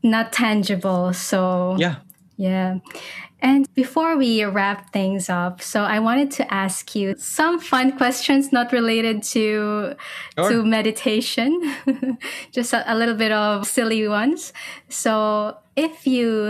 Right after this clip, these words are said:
Speaker 1: had the power to shrink anything and take it with you, what would you want and why? <laughs>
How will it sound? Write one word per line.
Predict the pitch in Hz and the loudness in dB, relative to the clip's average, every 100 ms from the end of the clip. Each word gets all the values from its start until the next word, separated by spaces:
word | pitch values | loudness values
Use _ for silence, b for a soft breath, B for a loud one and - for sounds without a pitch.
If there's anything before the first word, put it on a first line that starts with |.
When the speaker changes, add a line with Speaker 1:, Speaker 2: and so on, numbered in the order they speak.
| 208 | -2
Speaker 1:
had | 214 196 196 | 0 0 -2
the | |
power | 190 - 196 190 190 190 | -6 -2 -2 0 -2 -2
to | - 202 | -4 -4
shrink | 180 - 294 277 | -4 0 0 2
anything | 214 208 208 202 196 | -2 -2 -2 -4 -4
and | 196 | -4
take | 226 202 190 | -2 -2 -6
it | 185 | -6
with | 196 180 | -6 -6
you, | 180 - _ | -8 -10 _
what | 196 220 226 | -2 -2 0
would | 208 190 | -2 -2
you | 190 | -2
want | 185 180 - - - - | 0 -2 -4 -8 -14 -4
and | 202 190 | -2 0
why? | 175 - 233 226 233 | 0 0 2 2 0
<laughs> | 262 262 247 | 0 -2 -4